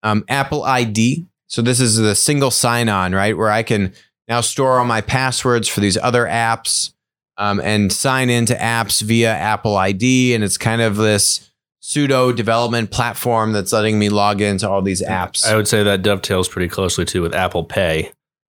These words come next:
Speaker 2: which today isn't really a true platform. Basically, they're just creating a distribution mechanism on top of the rails of the credit card companies.
Speaker 1: Yep.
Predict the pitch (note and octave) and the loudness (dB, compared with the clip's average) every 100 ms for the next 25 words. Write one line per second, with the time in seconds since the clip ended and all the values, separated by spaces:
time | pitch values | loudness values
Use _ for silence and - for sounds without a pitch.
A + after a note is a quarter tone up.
0 | _ G#2 - - C3 C3 A#2 A2+ A2+ G#2 | _ -4 -4 -2 2 2 2 2 0 -2
1 | G#2 F#2+ G#2 A#2 A2+ G#2 F#2+ A2 G2+ F#2+ | -4 -2 0 2 4 2 0 -2 0 0
2 | G2 - G#2 F#2 F#2 G2 F2 F2 F2 E2 | 0 0 2 2 2 0 0 2 0 -2
3 | - - - G2 F2+ E2+ E2 F2+ - E2 | -4 -8 -4 0 0 0 0 -2 -2 -2
4 | F2 - F#2+ F#2 F#2 F2+ F2 E2+ E2 E2+ | -2 0 2 2 0 0 0 0 0 -2
5 | - E2+ E2+ D#2 E2+ D#2+ E2 E2 D#2+ D#2 | -2 -2 -2 -4 -4 -2 0 0 0 -2
6 | - E2 D#2+ - - F#2 F#2+ G#2+ A2 A#2+ | -2 -2 -2 -6 -4 -2 0 0 0 0
7 | A#2 A#2+ B2 G#2 G2 | 0 0 0 0 0